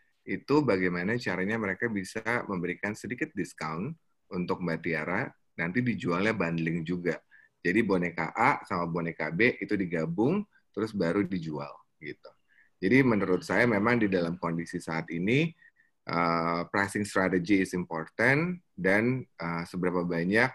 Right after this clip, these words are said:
added value yang bisa diberikan kepada konsumennya Mbak Tiara. Kira-kira itu yang saya bisa pikirin. Eh,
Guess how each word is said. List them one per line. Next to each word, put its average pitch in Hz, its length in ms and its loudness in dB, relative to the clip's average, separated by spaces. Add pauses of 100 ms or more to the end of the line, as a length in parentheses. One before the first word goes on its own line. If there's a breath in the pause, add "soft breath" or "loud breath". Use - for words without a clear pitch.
(340 loud breath)
added 90 240 2
value 90 400 4
yang 95 80 2
bisa 87 160 -2
diberikan 82 640 -2
kepada 85 720 -2
konsumennya 85 960 -4 (160)
Mbak 80 240 -10
Tiara. 71 320 -6 (720)
Kira-kira 92 480 0
itu 117 400 2
yang 117 160 2
saya 104 80 2
bisa 90 240 -2
pikirin. 113 720 2 (400 loud breath)
Eh, 82 840 -4